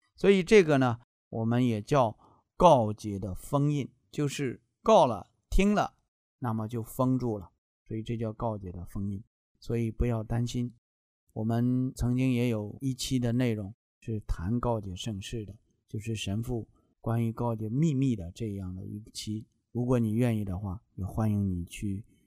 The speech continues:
在我们的过往的节目里边，你去收听关于神父能不能够泄露告解秘密的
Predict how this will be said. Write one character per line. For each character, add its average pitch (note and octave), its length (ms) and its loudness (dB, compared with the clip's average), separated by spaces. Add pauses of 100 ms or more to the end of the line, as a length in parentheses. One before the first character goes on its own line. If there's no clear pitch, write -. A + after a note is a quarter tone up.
(140)
在 A2 200 0
我 F#2 200 -2
们 F#2+ 380 -4
的 G#2+ 300 -6 (240)
过 D3+ 240 6
往 F#2+ 240 -4
的 F#2+ 120 -8
节 A2 220 -6
目 A#2+ 160 -2
里 G2 140 -8
边， G#2+ 260 -4
你 F#2+ 100 -8
去 G2+ 160 -10
收 A#2+ 300 -2
听 A#2 320 -2 (460)
关 A2 260 -2
于 F#2 340 -6
神 F#2+ 320 -4
父 G2+ 300 -6 (160)
能 G2 180 -4
不 A2 120 -2
能 F#2+ 160 -6
够 G2+ 120 -6
泄 - 240 -4
露 G2 140 -6
告 A2 240 -6
解 F2 160 -8
秘 C#3+ 220 2
密 G#2+ 200 -2
的 F2+ 120 -10